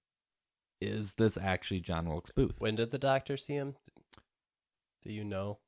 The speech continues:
Speaker 1: Let me just fast forward to, I do not have exact dates, but I believe it was, like, two weeks
Speaker 2: Okay.
Speaker 1: after.
Speaker 2: Yeah.
Speaker 1: We can
Speaker 2: Well, th-,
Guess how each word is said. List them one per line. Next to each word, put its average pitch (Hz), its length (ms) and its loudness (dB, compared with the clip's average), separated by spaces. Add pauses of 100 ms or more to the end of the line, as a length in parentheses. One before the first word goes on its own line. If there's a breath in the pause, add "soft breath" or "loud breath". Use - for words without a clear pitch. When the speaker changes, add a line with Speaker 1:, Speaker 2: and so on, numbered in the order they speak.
(120)
Speaker 1:
Let 117 180 -4
me 110 300 -2
just 95 240 -8
fast 87 260 -2
forward 90 380 -2 (100)
to, 87 720 -4 (1800)
I 113 140 2
do 104 220 -2
not 98 600 2
have 104 220 2
exact 92 360 -2
dates, 95 220 0
but 95 220 2 (360)
I 113 160 2 (220)
believe 104 420 6
it 90 120 6
was, 87 220 0
like, 85 180 -2 (100)
two 104 260 0
weeks 92 580 -8 (360)
Speaker 2:
Okay. 98 260 2
Speaker 1:
after. 73 480 -6 (220)
Speaker 2:
Yeah. 104 140 2
Speaker 1:
We 101 60 0
can 98 440 0 (380)
Speaker 2:
Well, 143 260 2
th-, 120 180 -8